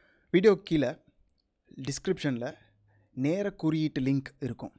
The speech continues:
அதுல நீங்க கம்ப்யூட்டர் யூஸ் பண்ணீங்கன்னா கம்ப்யூட்டருக்கும், மொபைல் யூஸ் பண்ணீங்கன்னா மொபைலுக்கும், மொபைல்ல ரெண்டு மெத்தட் கவர் ஆயிருக்கும். அதை டைரக்டா கிளிக் பண்ணீங்கன்னா நேரா அந்த பாகத்துக்கு இந்த வீடியோல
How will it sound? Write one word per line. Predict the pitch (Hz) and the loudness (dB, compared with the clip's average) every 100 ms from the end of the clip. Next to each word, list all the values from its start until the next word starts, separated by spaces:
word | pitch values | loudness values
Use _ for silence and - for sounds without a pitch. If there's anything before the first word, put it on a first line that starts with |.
| - | -18
அதுல | - 123 127 143 - _ _ _ _ _ _ | -10 -6 -4 -6 -10 _ _ _ _ _ _
நீங்க | 139 139 135 139 - | -2 0 0 -2 -6
கம்ப்யூட்டர் | 147 151 165 147 | -4 -2 0 -2
யூஸ் | - | -4
பண்ணீங்கன்னா | 143 131 139 156 131 | -4 -2 -2 -2 -4
கம்ப்யூட்டருக்கும், | 127 131 127 147 196 | -4 -4 -4 -6 -8
மொபைல் | 127 127 135 | -6 -2 -2
யூஸ் | 123 | -2
பண்ணீங்கன்னா | - 123 123 120 | -4 -2 -2 -4
மொபைலுக்கும், | 113 123 120 - 180 - - | -4 -4 -4 -8 -12 -14 -10
மொபைல்ல | 120 151 139 | -4 -2 -2
ரெண்டு | 127 160 | -2 -2
மெத்தட் | 151 139 143 - | -2 -2 -4 -4
கவர் | - 120 127 | -8 -6 -4
ஆயிருக்கும். | 120 113 143 - - _ | -6 -8 -12 -14 -20 _
அதை | 127 123 | -6 -2
டைரக்டா | 147 156 170 | 0 0 -2
கிளிக் | 156 - | -2 -2
பண்ணீங்கன்னா | 160 139 165 147 | -2 0 0 0
நேரா | 151 | 0
அந்த | 135 139 143 | 0 0 2
பாகத்துக்கு | 135 139 135 - - - | 2 0 -2 -6 -8 -6
இந்த | 135 123 | -4 -4
வீடியோல | 117 117 131 | -4 -4 -6